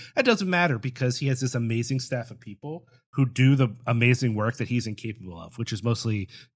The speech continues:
good printing and being nice, right? That's just a little beyond him sometimes. <laughs> Uh,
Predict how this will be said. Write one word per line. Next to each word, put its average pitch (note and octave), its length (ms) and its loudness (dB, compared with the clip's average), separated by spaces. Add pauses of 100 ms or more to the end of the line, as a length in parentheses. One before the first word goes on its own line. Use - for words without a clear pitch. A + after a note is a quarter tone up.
good A#2+ 240 2
printing A2+ 340 0
and G2+ 120 -4
being G2 260 -4
nice, F#2+ 380 -8
right? D#2+ 240 -12 (100)
That's F#2+ 180 -12
just - 200 -10
a F#3+ 40 -6
little C3+ 220 -8
beyond E2+ 320 -14
him F2 160 -14
sometimes. - 480 -14 (200)
<laughs> - 220 -14
Uh, B2+ 500 8